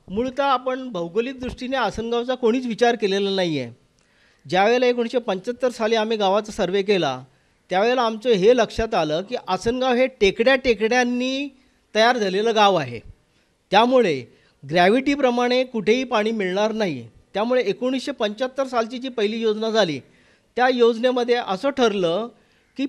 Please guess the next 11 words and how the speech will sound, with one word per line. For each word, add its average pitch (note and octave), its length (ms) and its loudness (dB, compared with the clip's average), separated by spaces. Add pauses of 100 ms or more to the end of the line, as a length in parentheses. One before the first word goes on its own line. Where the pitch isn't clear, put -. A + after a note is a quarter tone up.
फक्त G#3+ 240 0
स्टँडपोस्टला C4 720 0
पाणी B3 340 0
देता A#3 280 0
येईल, F3 260 2 (960)
कारण C4+ 380 0 (540)
असमानतेमुळे C#4 1000 2
किंवा B3+ 280 0
समान B3+ 420 2
लेवल B3+ 280 4
नसल्यामुळे A#3 680 0